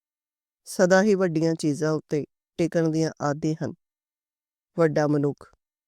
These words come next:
ਵੱਡਾ ਗਵਈਆ, ਵੱਡਾ ਲੀਡਰ ਜਾਂ ਵੱਡਾ ਬ੍ਰਿਸ਼, ਵੱਡੀ ਬਿਲਡਿੰਗ ਤੇ ਹੋਰਨਾਂ ਵੱਡੀਆਂ ਚੀਜ਼ਾਂ ਉੱਤੇ। ਇਸ ਦਾ ਸੁਭਾਅ ਕੁਝ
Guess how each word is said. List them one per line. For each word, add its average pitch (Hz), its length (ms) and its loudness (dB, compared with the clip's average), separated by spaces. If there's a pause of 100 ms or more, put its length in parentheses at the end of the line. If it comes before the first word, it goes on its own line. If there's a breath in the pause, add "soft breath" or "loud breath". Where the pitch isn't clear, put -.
(180)
ਵੱਡਾ 151 360 0 (320)
ਗਵਈਆ, 143 440 0 (920)
ਵੱਡਾ 170 300 4
ਲੀਡਰ 151 400 -2 (540)
ਜਾਂ 165 180 0
ਵੱਡਾ 151 240 0
ਬ੍ਰਿਸ਼, 147 360 -8 (1080)
ਵੱਡੀ 175 320 4
ਬਿਲਡਿੰਗ 151 520 0 (580)
ਤੇ 190 100 2
ਹੋਰਨਾਂ 165 560 -2
ਵੱਡੀਆਂ 156 360 -2
ਚੀਜ਼ਾਂ 143 380 -6
ਉੱਤੇ। 143 280 -6 (1300 soft breath)
ਇਸ 185 200 2
ਦਾ 202 140 4
ਸੁਭਾਅ 180 540 0 (160)
ਕੁਝ 185 200 0